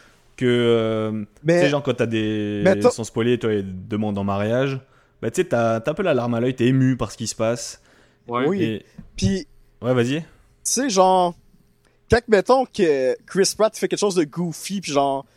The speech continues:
Speaker 2: que ça a, genre, aucun estime d'allure, puis que, genre, April le regarde, pis comme, tu sais, sans spoiler,
Speaker 3: Ouais.
Speaker 2: là, genre, euh, <laughs>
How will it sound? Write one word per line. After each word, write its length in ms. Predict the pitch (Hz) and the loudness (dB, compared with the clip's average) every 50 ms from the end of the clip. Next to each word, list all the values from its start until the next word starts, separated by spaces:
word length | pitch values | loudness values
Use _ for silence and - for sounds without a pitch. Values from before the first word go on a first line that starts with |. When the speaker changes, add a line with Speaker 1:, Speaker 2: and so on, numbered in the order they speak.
| _ _ - _ - - | _ _ -20 _ -2 2
Speaker 2:
que 320 | 151 139 135 135 127 113 - _ - _ _ _ _ _ _ _ _ | 2 2 4 2 0 -2 -6 _ -20 _ _ _ _ _ _ _ _
ça 200 | - - - 139 | -2 2 2 2
a, 120 | 143 143 151 | 4 2 4
genre, 240 | 165 165 151 151 - - | 4 4 4 4 2 2
aucun 280 | 196 180 - 185 175 | 0 2 2 0 0
estime 260 | 196 175 - - 196 180 | 0 -2 -2 0 2 2
d'allure, 260 | 160 165 180 208 214 | 4 4 4 2 2
puis 100 | _ - | _ -2
que, 140 | - 143 135 | -2 -2 0
genre, 220 | 123 139 143 - - | 2 0 0 0 0
April 380 | - 151 151 139 - 185 190 185 | 0 0 0 0 0 0 2 2
le 80 | 175 | 2
regarde, 420 | 139 120 135 135 147 151 170 170 156 | 2 0 0 0 0 2 2 0 -2
pis 160 | 170 139 120 | -2 -4 -2
comme, 420 | - 131 120 117 110 107 107 110 _ _ _ _ _ _ _ _ _ _ _ _ _ _ _ _ _ _ _ _ _ _ _ _ _ _ _ _ _ _ _ _ _ _ - | 0 -2 -2 0 -2 -6 -8 -12 _ _ _ _ _ _ _ _ _ _ _ _ _ _ _ _ _ _ _ _ _ _ _ _ _ _ _ _ _ _ _ _ _ _ 0
tu 80 | - 170 | 2 2
sais, 60 | 156 | 4
sans 200 | 135 - 170 160 | 4 4 2 2
spoiler, 400 | 143 - 165 156 147 147 147 170 | 2 4 2 2 2 4 2 2
Speaker 3:
Ouais. 80 | 180 - | 2 2
Speaker 2:
là, 160 | 196 190 190 | 2 2 2
genre, 260 | 170 165 151 147 147 143 | 2 2 2 2 2 2
euh, 180 | 143 143 143 156 | 2 2 4 2
<laughs> 40 | - | 4